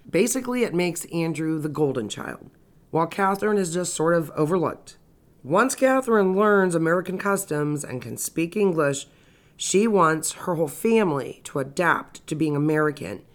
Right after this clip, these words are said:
and stop acting like they're still in Korea. This does not go over well with Dad particularly, so this is where some of the headbutting and the strife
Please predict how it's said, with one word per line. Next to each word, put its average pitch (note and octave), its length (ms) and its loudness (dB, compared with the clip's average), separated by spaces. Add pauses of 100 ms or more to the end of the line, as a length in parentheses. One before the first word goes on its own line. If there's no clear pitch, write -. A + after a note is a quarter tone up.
and C#3+ 180 -6
stop - 560 0
acting C#3+ 400 -4
like C3+ 220 -6
they're C3+ 100 -8
still B2+ 320 -6
in A#2+ 120 -8
Korea. C#3 440 -4 (1040)
This D3+ 240 -2
does C#3+ 180 -6
not D3+ 220 2
go C#3+ 220 2
over D3 200 2
well D3+ 600 0
with C#3+ 260 -4
Dad C#3+ 300 0
particularly, C3+ 840 -4 (360)
so C3 260 -2
this C3+ 300 -2
is D3 120 -4
where D#3 240 0
some D3 320 -2
of D3 160 -2
the D3+ 100 -4
headbutting D3+ 640 0
and C#3+ 80 0
the C3 80 -4
strife D3+ 640 0